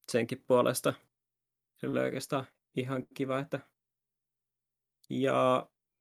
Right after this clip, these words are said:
sillä, että sanoisin ainakin, että se, jos verrataan niinku moniin muihin jatko-osiin, niin sit taas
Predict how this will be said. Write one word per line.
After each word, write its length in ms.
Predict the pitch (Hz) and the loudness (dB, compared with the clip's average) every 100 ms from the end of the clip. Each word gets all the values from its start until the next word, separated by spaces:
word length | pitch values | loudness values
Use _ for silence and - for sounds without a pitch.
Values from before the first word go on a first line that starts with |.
| _ _ _ _ _ _ _ _ | _ _ _ _ _ _ _ _
sillä, 400 | - 151 147 147 | 0 4 6 4
että 400 | 147 156 127 - _ _ _ _ _ - | 4 4 4 0 _ _ _ _ _ 0
sanoisin 340 | 165 165 196 | 4 4 4
ainakin, 280 | 190 185 175 | 2 2 2
että 200 | 165 165 | 0 2
se, 300 | 165 147 - _ _ | 4 4 0 _ _
jos 300 | 143 143 147 | 0 2 4
verrataan 500 | 165 156 147 143 139 | 4 4 6 6 6
niinku 180 | 135 139 | 4 4
moniin 340 | 139 147 143 135 | 4 6 6 6
muihin 400 | 147 139 113 107 | 8 6 6 4
jatko-osiin, 880 | 110 - - 113 120 - 113 110 | 2 0 0 2 2 2 2 2
niin 160 | 107 113 | 0 -4
sit 260 | - 113 - | -2 -4 0
taas 400 | 110 110 - | 0 0 -4